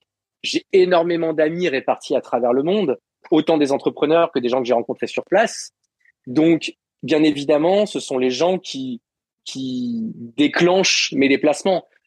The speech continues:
Là, je suis venu à Bali parce que j'étais avec des potes, j'ai fait un tour de France à vélo. J'ai un pote qui habite à, enfin, qui était à Nancy, non, pardon, qui était à Dijon.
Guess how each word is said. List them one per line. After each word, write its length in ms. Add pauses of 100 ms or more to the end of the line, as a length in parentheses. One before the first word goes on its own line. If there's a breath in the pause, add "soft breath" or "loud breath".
Là, 120
je 60
suis 140
venu 240
à 60
Bali 320
parce 200
que 100
j'étais 200
avec 280
des 140
potes, 440
j'ai 160
fait 100
un 100
tour 160
de 100
France 340
à 80
vélo. 480 (640)
J'ai 160
un 100
pote 460
qui 100
habite 300
à, 680 (140)
enfin, 160
qui 80
était 260
à 100
Nancy, 560 (360)
non, 100
pardon, 220
qui 100
était 120
à 60
Dijon. 600